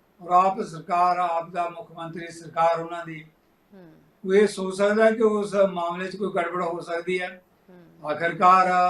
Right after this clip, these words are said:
Speaker 1: ਬਹੁਤ ਵੱਡੀ ਜ਼ਿੰਮੇਵਾਰੀ ਹੈ ਸਰਕਾਰਾਂ ਚਲਾਉਣੀਆਂ, ਆਪ ਕਾਂਗਰਸ ਵੀ ਜਾਣਦੀ ਹੈ ਔਰ ਆਪ ਵਾਲੇ ਵੀ ਜਾਣਦੇ ਆ।
Speaker 2: ਹੂੰ।
Speaker 1: ਮਿਸ਼ਨ ਚੜ੍ਹਦੀ ਕਲਾ ਮੁੱਖ ਮੰਤਰੀ ਭਗਵੰਤ ਮਾਨ ਨੇ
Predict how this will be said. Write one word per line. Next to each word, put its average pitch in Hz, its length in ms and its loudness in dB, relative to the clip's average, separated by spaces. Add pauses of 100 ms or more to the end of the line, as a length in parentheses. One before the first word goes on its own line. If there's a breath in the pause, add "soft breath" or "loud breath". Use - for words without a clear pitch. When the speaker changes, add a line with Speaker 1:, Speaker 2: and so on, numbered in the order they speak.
(720)
Speaker 1:
ਬਹੁਤ 165 280 -6
ਵੱਡੀ 170 240 -8
ਜ਼ਿੰਮੇਵਾਰੀ 185 600 0
ਹੈ 196 60 4
ਸਰਕਾਰਾਂ 165 600 -4
ਚਲਾਉਣੀਆਂ, 165 680 -8 (400)
ਆਪ 170 300 0
ਕਾਂਗਰਸ 165 440 -4
ਵੀ 180 140 -4
ਜਾਣਦੀ 165 420 -4
ਹੈ 170 60 -4
ਔਰ 160 60 -4
ਆਪ 156 240 -2
ਵਾਲੇ 165 200 -2
ਵੀ 170 100 -6
ਜਾਣਦੇ 156 460 -6
ਆ। 147 80 -6 (280)
Speaker 2:
ਹੂੰ। 170 300 -20
Speaker 1:
ਮਿਸ਼ਨ 196 340 -2
ਚੜ੍ਹਦੀ 196 440 0
ਕਲਾ 185 460 4 (360)
ਮੁੱਖ 165 180 -16
ਮੰਤਰੀ 175 260 -10
ਭਗਵੰਤ 165 400 -8
ਮਾਨ 170 280 -8
ਨੇ 170 140 -8